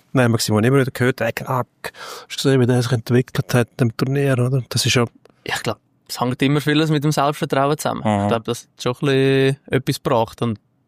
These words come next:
Speaker 2: wir haben auch an der W M immer wieder Spiele gewonnen. Ich glaub, das Gleiche, was jetzt in Davos ein bisschen läuft, und einfach, wenn du die Spiele gewinnst, da, da wachst du das Selbstvertrauen vom ganzen Team, aber natürlich auch von, von einem selber.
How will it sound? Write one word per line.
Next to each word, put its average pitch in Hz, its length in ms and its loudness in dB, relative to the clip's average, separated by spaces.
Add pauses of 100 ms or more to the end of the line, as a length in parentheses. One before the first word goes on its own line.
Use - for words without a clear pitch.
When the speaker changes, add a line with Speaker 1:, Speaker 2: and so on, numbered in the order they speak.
(120)
Speaker 2:
wir 123 180 0
haben 123 120 0
auch 120 160 2
an 120 60 2
der 113 100 0
W 113 120 0
M 113 280 -2 (260)
immer 127 260 0
wieder 120 200 -2
Spiele 117 260 -2
gewonnen. 139 320 0
Ich - 80 -6
glaub, 110 240 -6 (1400)
das - 100 -8
Gleiche, 175 300 2
was 160 100 4
jetzt 151 120 -2
in 151 100 4
Davos 143 340 2
ein 156 60 -4
bisschen 165 140 2
läuft, 127 300 0
und 135 140 -2
einfach, - 440 -6
wenn 127 120 0
du - 40 -6
die 135 100 0
Spiele 143 280 0
gewinnst, 151 380 0
da, 131 320 0
da 123 140 -4
wachst 131 260 -4
du 131 40 0
das 123 120 -6
Selbstvertrauen 117 960 0 (340)
vom 117 260 -4
ganzen 147 380 0
Team, 156 300 2
aber 110 180 -2
natürlich 117 400 0
auch 113 120 0
von, 110 460 0
von - 140 -2
einem 107 180 2
selber. 127 380 0